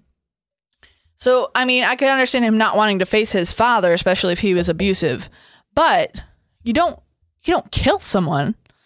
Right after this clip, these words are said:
Like, you know, you, like, as a fourteen-year-old, you are of age where you know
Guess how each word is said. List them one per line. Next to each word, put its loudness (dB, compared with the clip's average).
Like, 0
you 2
know, 2
you, 0
like, 0
as 0
a 0
fourteen-year-old, 0
you 0
are 0
of 0
age 0
where 2
you 2
know 2